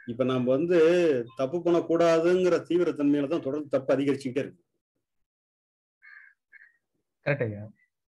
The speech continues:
Speaker 1: அதனால இப்ப என்ன சொல்றேன், இப்ப நம்ம சுதந்திரம் கொடுத்துட்டீங்கன்னு வச்சுக்கங்க.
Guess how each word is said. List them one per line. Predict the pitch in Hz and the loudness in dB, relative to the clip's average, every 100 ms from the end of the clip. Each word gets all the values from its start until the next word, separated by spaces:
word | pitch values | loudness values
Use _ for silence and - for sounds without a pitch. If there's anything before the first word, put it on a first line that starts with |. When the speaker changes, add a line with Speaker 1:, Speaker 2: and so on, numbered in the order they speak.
| - | -6
Speaker 1:
அதனால | 139 156 175 | 0 4 4
இப்ப | 143 | 4
என்ன | 165 | 2
சொல்றேன், | 170 156 170 | 0 -2 -2
இப்ப | 151 | -2
நம்ம | 147 143 | -2 -2
சுதந்திரம் | 135 180 214 208 160 | -2 -2 0 0 0
கொடுத்துட்டீங்கன்னு | 165 160 156 175 143 | -2 -4 -4 -2 -4
வச்சுக்கங்க. | 131 123 113 | -8 -14 -14